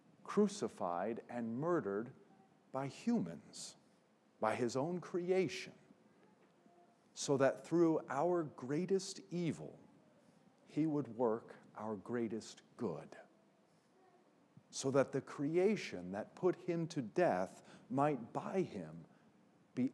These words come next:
utterly restored, that from his very wounds will flow the wine that drips from the mountains, that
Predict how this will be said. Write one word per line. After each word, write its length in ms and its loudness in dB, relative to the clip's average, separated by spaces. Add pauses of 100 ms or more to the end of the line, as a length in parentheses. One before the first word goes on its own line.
utterly 440 -2
restored, 680 -4 (2000)
that 200 -8
from 460 0
his 420 4
very 560 2
wounds 920 2 (540)
will 180 2
flow 680 2 (800)
the 80 4
wine 680 4 (220)
that 220 -2
drips 440 2
from 220 0
the 60 2
mountains, 500 -2 (1800)
that 180 -2